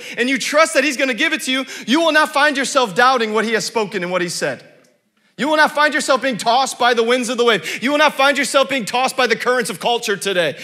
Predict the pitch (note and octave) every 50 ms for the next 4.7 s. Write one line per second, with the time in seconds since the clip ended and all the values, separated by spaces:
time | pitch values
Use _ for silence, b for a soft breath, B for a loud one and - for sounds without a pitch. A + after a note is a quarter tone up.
0 | B B B G3 C#4 D4 C4 - - C#4+ B3+ A#3+ - - C4+ C4 C4+ C4 - C4
1 | B3+ B3 - - A#3+ G#3+ F3 - C#4+ C#4+ C#4 A3 A#3 F#3+ A#3+ A3 F#3 B3 A#3+ A#3
2 | A#3 A#3+ A#3 A3 G#3+ G3+ G#3 G3+ - G#3 F#3+ - G3 F3+ E3+ F3 D#3 D3 C#3 C3+
3 | D3 C#3+ - D#3+ D#3 D3+ C#3 C3+ A#2 A#2+ C#3 D#3+ F#3+ G#3+ A#3+ A3+ B B B B
4 | B B G#3 G#3+ A3 A3 - - A#3 G#3+ F#3+ D3 B2